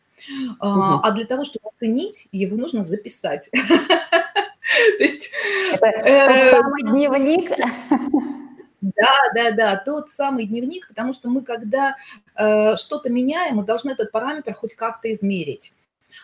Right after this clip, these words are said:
Speaker 1: А чтобы
Speaker 2: Мгм.
Speaker 1: измерить, его нужно из автоматизма вывести на уровень осознанности. И записывание, вот очень часто люди думают, что: «О, дневник — это контроль, это все, щас я
Speaker 2: Да.
Speaker 1: вообще тут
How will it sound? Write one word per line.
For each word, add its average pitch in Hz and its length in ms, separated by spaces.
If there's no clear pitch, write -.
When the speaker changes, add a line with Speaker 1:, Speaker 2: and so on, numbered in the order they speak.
Speaker 1:
А 214 80
чтобы 214 300
Speaker 2:
Мгм. 226 160
Speaker 1:
измерить, 262 640
его 480 160
нужно 240 340
из 233 340
автоматизма 220 720
вывести 262 680
на 220 300
уровень 226 460
осознанности. 180 960
И 240 320
записывание, 214 960
вот 214 120
очень 247 180
часто 294 260
люди 240 180
думают, 220 320
что: - 160
«О, 233 300
дневник — 226 460
это 196 140
контроль, 175 600
это 196 280
все, 240 360
щас 226 360
я 220 140
Speaker 2:
Да. 214 80
Speaker 1:
вообще 233 460
тут 190 220